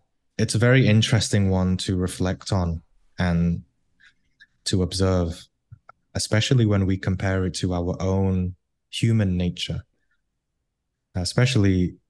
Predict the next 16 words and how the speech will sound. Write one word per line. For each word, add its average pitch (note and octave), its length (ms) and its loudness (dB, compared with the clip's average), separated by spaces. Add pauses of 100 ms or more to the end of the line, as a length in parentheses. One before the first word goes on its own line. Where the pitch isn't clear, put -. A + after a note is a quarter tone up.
(160)
considering G2+ 680 0
that, F2 200 -2 (400)
you A2+ 80 -2
know, F#2+ 200 0
oh, A2 340 0 (100)
it's - 180 -4
just - 260 -2
a G2 40 0
bot. F2+ 520 -2 (220)
It F#2+ 120 0 (180)
has - 720 0 (640)
no, G2+ 540 4 (260)
you A2 100 -2
know, F#2+ 120 2
real G2 320 2
consciousness, - 840 -2